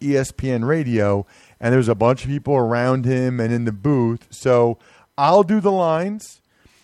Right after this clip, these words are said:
and, uh, we'll go from there, and you will, we'll answer both of them, and there will be no best bet sounder. If we end up having a best bet,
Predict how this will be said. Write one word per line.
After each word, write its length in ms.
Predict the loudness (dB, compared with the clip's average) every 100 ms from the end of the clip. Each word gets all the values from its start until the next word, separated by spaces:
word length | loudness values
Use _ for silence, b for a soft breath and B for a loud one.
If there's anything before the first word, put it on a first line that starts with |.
| b -8
and, 720 | -2 0 0 -2 -4 -8 -12 -20 _ _ _ -2
uh, 340 | 0 0 0 0
we'll 240 | 2 2
go 180 | 2 -2
from 240 | -2 -4
there, 400 | -2 -2 -2 -6 _ _ _ _ -8
and 400 | -4 -4 -4 -8
you 680 | -8 -2 0 0 -2 -4 -6
will, 540 | -4 0 2 2 2 0
we'll 240 | 0 0
answer 280 | -2 -2 -2
both 320 | 2 0 0
of 80 | -4
them, 300 | -4 -4 -8 -6
and 160 | -4
there 120 | 0 0
will 80 |
be 160 | -2 -4
no 200 | 0 -2
best 460 | 0 0 0 -2 0
bet 240 | 0 0
sounder. 440 | -4 -2 -2 -2
If 100 | -4
we 120 | -4 -4
end 120 | -4
up 100 | -2
having 320 | -2 -2 -4
a 60 | -2
best 360 | 0 -2 -4
bet, 300 | -2 -2 -2